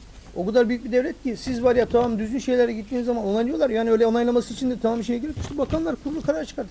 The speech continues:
Hızlı kamulaştırma kararı. Aşan Nazilli için. Nedir biliyor musunuz Aşan Nazilli için? Ya bir devrimdir bu Aşan Nazilli için. Siz insanlar bugün var ya tamam orada otuz iki tane daire yaptınız. On altı, on yedi tanesini, on sekiz tanesini vererek o adayı alıyorsunuz.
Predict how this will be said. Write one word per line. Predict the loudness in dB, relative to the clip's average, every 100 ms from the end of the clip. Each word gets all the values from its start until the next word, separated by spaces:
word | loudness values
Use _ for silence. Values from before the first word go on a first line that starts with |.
| -6
Hızlı | -6 -4
kamulaştırma | -4 -2 -4 -4
kararı. | -6 -6 -10 -18 -20 -20 -20 -20 -20 -20 -4
Aşan | 0 2 2
Nazilli | 2 -4 -10
için. | -14 -20 -20 -20 -20 -12 -4
Nedir | -4 -2
biliyor | -2
musunuz | -2 0 0
Aşan | 2
Nazilli | 2 0 -4
için? | -8 -8 -8 -12 -20 -20 -20 -20 -20 -20 -20 -20 -20 -18 0
Ya | 0
bir | 2
devrimdir | 0 2 2 0 0
bu | 0
Aşan | 0 -2
Nazilli | -2 -4 -4
için. | -6 -8 -14 -20 -20 -20 -20 -20 -20 -20 -20 -12
Siz | -8 0
insanlar | 2 4 4 6 4
bugün | 2 2
var | 4 4
ya | 4
tamam | 4 2 4
orada | 2 2
otuz | 0 0
iki | 0
tane | 4
daire | 4 4
yaptınız. | 2 0 -2
On | 2
altı, | 2 2
on | 2
yedi | 0 2
tanesini, | 2 4 0
on |
sekiz | 0 -4
tanesini | -2 0 2
vererek | 2 2
o | 2 2
adayı | 2
alıyorsunuz. | 2 2 0 -4